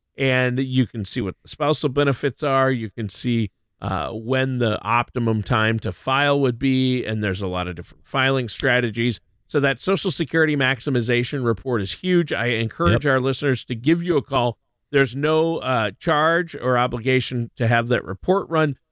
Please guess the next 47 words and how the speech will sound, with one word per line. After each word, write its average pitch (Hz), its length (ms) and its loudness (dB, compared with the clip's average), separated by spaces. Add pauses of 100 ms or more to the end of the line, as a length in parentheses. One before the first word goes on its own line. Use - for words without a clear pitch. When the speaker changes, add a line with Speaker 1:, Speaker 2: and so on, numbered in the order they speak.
(100)
Speaker 1:
uh, 123 120 4
but 123 240 -4
you 127 120 -4
do 135 200 4
need 135 200 0
to 123 60 -2
set 127 300 0
up 123 200 0
that 110 200 -6
complimentary 117 720 0
consultation 104 920 -4
with 147 260 2
you, 101 280 -2 (280)
and, 120 320 0
and 110 300 0
you 117 100 0
can 107 180 -6
talk 120 360 -2
to 120 80 -2
them 113 220 0
and 107 120 0
run 113 220 2
that 104 180 -2
report. 123 440 0
Now, 143 220 0 (280)
uh, 135 140 0
before 220 440 0
we 202 140 2
have 165 260 -2
to 151 80 -6
go, 170 260 2
well, 143 160 2
we 139 100 2
still 170 380 0
have 151 260 -2
some 120 200 -4
time 156 400 0
here. 123 400 4 (320)
Uh, 123 260 2
I 147 140 0
wanted 151 440 2
to, 143 320 2
uh, 135 160 -2
get 147 280 0
to 139 140 2
another 123 440 2
point. 131 400 0